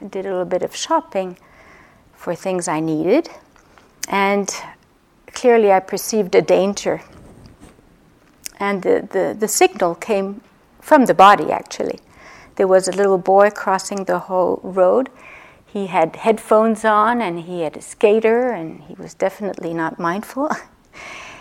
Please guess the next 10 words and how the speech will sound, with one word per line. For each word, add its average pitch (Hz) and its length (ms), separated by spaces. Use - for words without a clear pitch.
And 196 460
he 180 160
was 196 220
about 208 320
to 226 80
cross 190 300
the 196 100
road, 190 360
and, 165 460
uh, 170 280